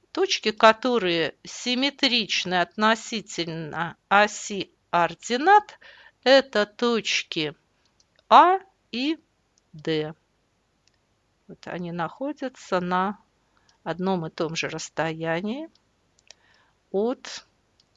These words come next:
оси, э, О И Игрек, от оси ор-, ординат, ось ординат,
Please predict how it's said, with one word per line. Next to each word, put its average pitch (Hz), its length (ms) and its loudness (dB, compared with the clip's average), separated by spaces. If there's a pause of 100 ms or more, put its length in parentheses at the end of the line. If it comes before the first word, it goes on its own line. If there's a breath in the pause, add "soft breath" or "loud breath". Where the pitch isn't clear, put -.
(420)
оси, 170 760 -6 (920 loud breath)
э, 165 180 -6 (120)
О 165 300 0 (100)
И 175 240 -6
Игрек, 277 480 -4 (100)
от - 160 -6
оси 160 320 -4
ор-, 147 160 -12 (260)
ординат, 165 1000 0 (500 loud breath)
ось 175 260 0
ординат, 160 840 -2